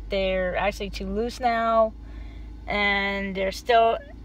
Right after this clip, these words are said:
is some pain in certain areas, and I just didn't feel up to it today, so I will try it again tomorrow. And if I still can't do it tomorrow, even if I'm at home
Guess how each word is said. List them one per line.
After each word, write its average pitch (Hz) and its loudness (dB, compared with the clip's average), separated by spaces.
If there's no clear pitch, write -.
is 208 0
some 190 -6
pain 226 -2
in 226 -4
certain 214 -4
areas, 214 2
and 190 0
I 190 -2
just 220 -10
didn't 240 -6
feel 220 0
up 202 0
to 220 -2
it 214 -2
today, 208 4
so 185 -2
I 214 6
will 226 2
try 208 4
it 214 2
again 202 -2
tomorrow. 190 0
And 185 -2
if 190 -4
I 190 2
still 202 0
can't 196 -2
do 185 -4
it - -4
tomorrow, 180 -2
even 214 -4
if 233 0
I'm 208 -2
at 196 -4
home 180 -4